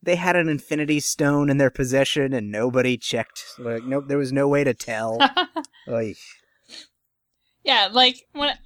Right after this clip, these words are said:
Speaker 2: I feel like when he was arrested, they would have tried to open that thing.
Speaker 1: <laughs>
Speaker 2: And that would have just, that would have just, the movie would have ended right
Speaker 1: Yeah.
Speaker 2: there. Boom.
Speaker 1: <laughs>
Speaker 2: Peter gets arrested. They open the, they open the orb. Infinity Stone is exposed.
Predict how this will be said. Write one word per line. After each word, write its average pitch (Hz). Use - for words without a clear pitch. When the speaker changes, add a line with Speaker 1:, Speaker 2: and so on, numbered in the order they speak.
Speaker 2:
I 285
feel 330
like 302
when 285
he 277
was 269
arrested, 226
they 185
would 185
have 190
tried 190
to -
open 185
that 202
thing. 233
Speaker 1:
<laughs> -
Speaker 2:
And 226
that 233
would 233
have 220
just, 247
that 285
would 277
have 302
just, 320
the 285
movie 277
would 285
have 277
ended 247
right 269
Speaker 1:
Yeah. 277
Speaker 2:
there. 247
Boom. 220
Speaker 1:
<laughs> 302
Speaker 2:
Peter 339
gets 339
arrested. 247
They 247
open 262
the, 269
they 247
open 240
the 247
orb. 208
Infinity 233
Stone 202
is 196
exposed. 285